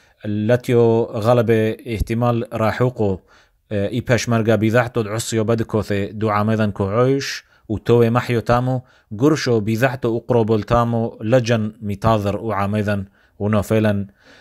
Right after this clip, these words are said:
قتيلوي. وأميدانو بيذاحتو، آه، كمناقن سيميلا لجن، آه، محن وغايسو عراقويو كو قوتل بمشي حوية وبلكي مقرش وزهورو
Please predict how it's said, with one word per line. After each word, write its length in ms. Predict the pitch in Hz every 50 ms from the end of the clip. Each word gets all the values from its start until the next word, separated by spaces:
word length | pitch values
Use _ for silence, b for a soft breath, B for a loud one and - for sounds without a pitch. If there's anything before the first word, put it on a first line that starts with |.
| b b
قتيلوي. 600 | b - 123 117 113 123 131 127 110 98 87 80 78 - _ _ -
وأميدانو 720 | 110 107 - - 139 143 143 135 120 127 131 135 135 127
بيذاحتو، 720 | 113 117 110 104 107 120 120 127 - 123 113 104 98 95 - _ - 110
آه، 80 | 107
كمناقن 640 | 98 - - 107 107 113 127 131 131 - - 110 104
سيميلا 680 | 98 - - 110 107 113 127 131 131 135 127 127 127 - b b b b b b b b
لجن، 540 | 104 127 135 127 120 123 120 123 123 127 -
آه، 200 | - 107 101 101
محن 520 | 104 120 123 - - 123 117 113 113 117 - _ _ -
وغايسو 420 | 131 127 131 139 127 113 - 120
عراقويو 520 | 110 110 113 113 107 - 123 120 120 117 110
كو 140 | - 113
قوتل 520 | 104 - - 123 120 - - 104 101 98 98 - b b b b b b b b
بمشي 400 | 104 123 143 139 127 - 131 120
حوية 340 | - 127 127 127 127 127 131
وبلكي 680 | - 117 104 107 127 127 120 - - 113 110 110 110 -
مقرش 420 | 113 117 120 101 117 110 104 -
وزهورو 680 | 120 120 104 113 110 101 107 107 107 110 110 104 101